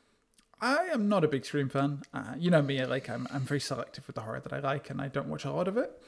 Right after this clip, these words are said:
I really enjoyed The Menu, but it wasn't really even a horror film. But I also didn't think I was gonna enjoy The Menu, and I really did. So, who knows? Um, but, uh, yeah. Are you excited for Scream? Are you a big,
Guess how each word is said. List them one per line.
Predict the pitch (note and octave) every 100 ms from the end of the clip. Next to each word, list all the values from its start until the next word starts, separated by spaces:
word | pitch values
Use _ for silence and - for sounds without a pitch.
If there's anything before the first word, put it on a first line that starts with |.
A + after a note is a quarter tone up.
| - - _ _ - -
I |
really | D3 F3+
enjoyed | F#3 D3+ D3
The |
Menu, | C3+ C#3 G3+ C4
but | -
it | -
wasn't | - E3+ G#3
really | C3 C3
even | B2+ B2
a |
horror | A#2+ E3
film. | - - A#2 B2 _ -
But | - - - - -
I | D#3+
also | D#3+ C#3
didn't | C3 C3+ -
think | C3
I | C3
was | C3
gonna | C#3 C3
enjoy | B2+ C#3+ D3+
The |
Menu, | C#3 C#3 C#3 C3
and | B2+
I | B2+
really | - B2
did. | B2+ C#3+ -
So, | - - B2+ - - - -
who | - F#3
knows? | C3+ B2 - - - -
Um, | C3 B2+ C3
but, | - - -
uh, | D3 B2+
yeah. | C#3+ A#2 - - -
Are | E3
you | F3
excited | F3+ F#3
for | F3+
Scream? | - G3+ -
Are |
you | D3+ D3
a |
big, | D3+ D3+